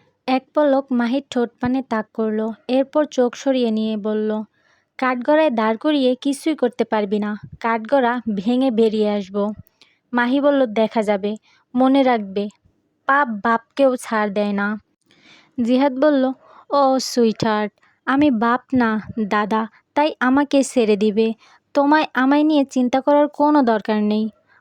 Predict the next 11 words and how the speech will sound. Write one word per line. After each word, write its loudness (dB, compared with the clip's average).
মাহি 2
রাগে 2
গজগজ 0
করে 2
উঠে 0
মুখ 0
অন্যদিকে 2
ঘোরায়। 0
বাঁকা 0
হাসে 0
জিহাদ। 0